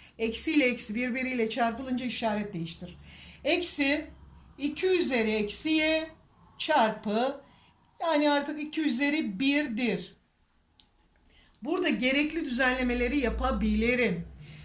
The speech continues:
Ortak tabanda yazıyorum artık sayımı. Birinciyi gene aynen yazıyorum. İki üzeri x eksi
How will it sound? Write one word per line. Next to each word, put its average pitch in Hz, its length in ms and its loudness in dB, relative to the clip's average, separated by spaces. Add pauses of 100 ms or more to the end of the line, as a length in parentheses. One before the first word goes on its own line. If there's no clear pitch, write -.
(280)
Ortak 302 480 0
tabanda 254 400 2
yazıyorum 214 520 0
artık 208 300 -4
sayımı. 220 640 2 (500)
Birinciyi 302 520 2
gene 285 200 2
aynen 247 300 2
yazıyorum. 233 800 0
İki - 240 -6
üzeri 285 400 0
x - 340 -8
eksi 285 680 0